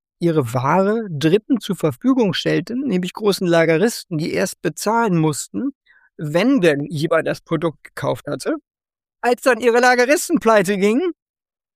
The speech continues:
ging auch die Firma selber pleite und suchten Ko-, Leute, die jetzt wirklich so wahnsinnig waren, dass sie diese Artikel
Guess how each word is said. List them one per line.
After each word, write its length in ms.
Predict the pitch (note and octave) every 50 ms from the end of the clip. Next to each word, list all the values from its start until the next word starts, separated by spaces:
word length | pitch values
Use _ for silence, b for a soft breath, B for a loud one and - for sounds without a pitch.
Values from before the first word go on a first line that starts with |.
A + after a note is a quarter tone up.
| _ _ -
ging 260 | G3+ F#3+ A3 A3+ -
auch 160 | - F3+ -
die 140 | - G3 F3
Firma 340 | - G#3+ G#3 F#3 E3+ D#3+ D#3
selber 360 | D#3 D#3 D#3 D#3 D3 C#3+ C#3+
pleite 420 | - D3+ C#3 C#3 C3 C#3+ F#3+ C4+ - _ _ _ _ _ _ _ _ _ _ _ _ _ _
und 680 | - G3 F#3+ F#3+ F#3+ F#3+ F#3+ F#3 F#3 F#3 F#3 F3+ F3+ - - -
suchten 460 | G#3 E3+ A3 C#4 - - - C#4 F#3
Ko-, 140 | - - -
Leute, 500 | - G3 G#3 A#3+ B3+ - - A3+ C4+ D4
die 140 | G#3+ A3 G#3
jetzt 240 | A3 A3 G3 - -
wirklich 280 | A#3+ C4 E4+ - E3
so 160 | - A3 G#3
wahnsinnig 600 | F#3+ G3+ G#3 A#3+ A#3 G#3 G3 G3 F#3 E3+ D3 B2
waren, 340 | D3+ C#3+ C#3 C#3+ D#3+ C4 D#4 - b b b b b b b b _ _
dass 240 | - E3+ F3 E3+ -
sie 300 | - G3 G3+ G3 - - _ -
diese 320 | F#3+ F#3+ F3 F3+ F#3 -
Artikel 500 | F#3 E3+ - - D4+ D4+ - G3+ G#3 -